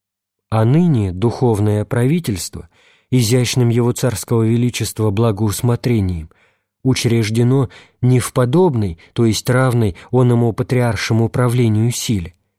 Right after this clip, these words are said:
но в отменной, то есть превосходной, и состоит не в одной персоне,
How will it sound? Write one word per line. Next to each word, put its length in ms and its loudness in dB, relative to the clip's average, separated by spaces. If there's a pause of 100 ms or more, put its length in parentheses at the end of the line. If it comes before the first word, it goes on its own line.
(240)
но 240 4
в 100 2
отменной, 680 0 (140)
то 100 -2
есть 220 -4
превосходной, 800 -4 (600)
и 80 2
состоит 640 0
не 140 2
в 80 2
одной 340 2
персоне, 720 -2